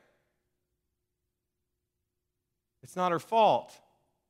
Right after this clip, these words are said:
Number two, if you have these dad wounds because things haven't gone according to Scripture, here's just a simple framework. God is a good father. And so as you worship the good father, as you build intimacy with the good father,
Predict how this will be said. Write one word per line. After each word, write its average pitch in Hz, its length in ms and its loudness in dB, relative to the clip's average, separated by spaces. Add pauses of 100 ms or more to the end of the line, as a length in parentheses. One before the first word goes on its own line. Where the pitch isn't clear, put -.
(580)
Number 180 220 -4
two, 202 500 0
if 170 120 -12
you 170 100 -6
have 196 300 0
these 170 200 -8
dad 180 400 0
wounds 165 600 -2 (300)
because 165 280 -4
things 190 220 -4
haven't 185 340 0
gone 180 280 0
according 180 320 -6
to 151 80 -8
Scripture, 160 640 -6 (340)
here's 180 160 0
just 185 160 -8
a 170 80 -8
simple 165 320 -4
framework. 160 680 -2
God 180 520 4 (580)
is 165 180 -2
a 165 120 0
good 170 340 2
father. 180 540 4 (2250)
And 190 140 0
so 220 220 4
as 220 160 0
you 220 100 0
worship 233 600 2
the - 100 0
good 180 240 0
father, 226 500 2
as 180 180 -2
you 202 120 -4
build 240 520 2
intimacy 226 580 -4
with 196 220 -2
the 175 80 -4
good 214 300 2
father, 175 480 4